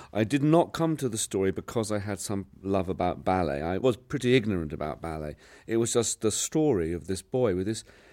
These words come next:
extraordinary self-belief and a kind of ferocious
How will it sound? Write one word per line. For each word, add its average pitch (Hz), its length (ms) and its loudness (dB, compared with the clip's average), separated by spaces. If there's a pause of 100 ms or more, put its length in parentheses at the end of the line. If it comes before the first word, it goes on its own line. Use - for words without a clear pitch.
(140)
extraordinary 151 1200 0 (180)
self-belief 143 1120 0
and 120 160 -4
a 120 40 -2
kind 135 220 -4
of 123 80 -2
ferocious 123 1000 -2